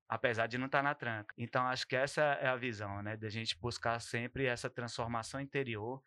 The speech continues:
É, no, no discurso da sustentabilidade tem uma coisa que eu acho muito legal, né? Que são ações micro que impactam no macro. Então, quando você faz uma mudança interior em você, é uma, pode ser,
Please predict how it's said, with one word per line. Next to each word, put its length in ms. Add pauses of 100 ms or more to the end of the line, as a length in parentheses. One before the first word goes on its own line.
(160)
É, 340
no, 160
no 160
discurso 340
da 120
sustentabilidade 840
tem 80
uma 60
coisa 180
que 60
eu 40
acho 140
muito 180
legal, 440
né? 120
Que 160
são 240
ações 380
micro 400
que 140
impactam 480
no 100
macro. 420 (280)
Então, 260
quando 220
você 200
faz 240
uma 100
mudança 440
interior 360
em 60
você, 560 (260)
é 60
uma, 160
pode 300
ser, 220